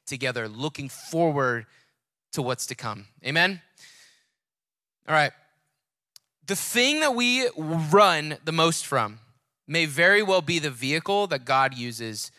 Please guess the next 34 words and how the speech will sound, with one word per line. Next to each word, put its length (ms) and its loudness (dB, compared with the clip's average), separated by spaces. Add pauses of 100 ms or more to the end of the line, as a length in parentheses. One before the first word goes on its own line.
(160)
to 100 -10
mature 640 -6 (300)
our 80 -8
faith. 480 -12 (1800)
The 60 -14
very 320 10
thing 260 0
that 120 2
we 160 -2
run 480 4
the 60 -2
most 360 -2
from, 320 -6
from 400 -4 (420)
may 80 -4
very 220 6
well 180 6
be 320 -2
the 140 -14
thing 220 -8
that 100 -6
God 240 0
uses 320 -6
to 180 -10
mature 880 0 (480)
our 140 2
faith. 400 -6
I'm 100 -8
talking 340 -4
about 240 0
suffering. 540 -6
I'm 120 -8
talking 440 -4
about 300 -2